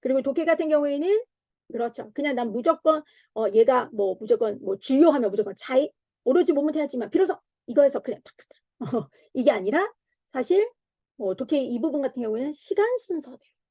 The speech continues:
음, 그다음 사건이 일어난 시간 순서대로, 뭐 이런 식으로 나오잖아요. 그런 것들.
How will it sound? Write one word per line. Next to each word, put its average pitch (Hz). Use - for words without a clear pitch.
음, 226
그다음 262
사건이 349
일어난 311
시간 269
순서대로, 220
뭐 277
이런 370
식으로 254
나오잖아요. 214
그런 277
것들. -